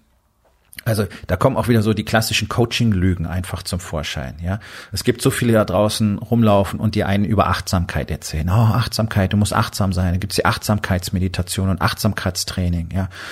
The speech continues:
Und ich weiß, dass gerade bei Unternehmercoaches das ein ganz großes Ding ist. "Oh, du musst achtsamer werden, setz dich hin, ja, achte genau drauf, was du fühlst." Achtsamkeit ist etwas, solange du wach bist, solltest du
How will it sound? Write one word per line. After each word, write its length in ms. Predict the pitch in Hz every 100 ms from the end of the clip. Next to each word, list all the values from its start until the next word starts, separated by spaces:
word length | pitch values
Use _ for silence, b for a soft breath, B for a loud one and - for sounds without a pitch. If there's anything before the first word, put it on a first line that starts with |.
| B B
Und 60 | 98
ich 80 |
weiß, 160 | 104 110
dass 140 | -
gerade 200 | - 117
bei 100 | 101
Unternehmercoaches 920 | 95 113 107 107 113 110 107 95 92
das 160 | - -
ein 40 |
ganz 200 | 101 110
großes 320 | - 104 101 -
Ding 160 | 110
ist. 80 | 104
"Oh, 200 | - 127
du 80 | 113
musst 200 | 110 -
achtsamer 500 | 120 - 123 110 101
werden, 240 | 101 98
setz 240 | 95 120 -
dich 160 | -
hin, 240 | 120 120 117 B B B
ja, 260 | 107 120 120
achte 240 | 113 -
genau 240 | 113 113 113
drauf, 220 | 107 107
was 160 | 104 -
du 80 |
fühlst." 480 | 95 - 117 113 - B B B B B B B B B _ -
Achtsamkeit 1400 | 107 - - 156 156 165 - 151 147 156 - - - - _ _ _ _ _ _ _ _ _ _
ist 160 | - 107
etwas, 540 | - 113 - 113 110 - _
solange 400 | - 101 107 117
du 120 | 95 85
wach 380 | 95 135 - -
bist, 520 | 85 98 156 - -
solltest 640 | - 90 104 123 - - -
du 200 | 87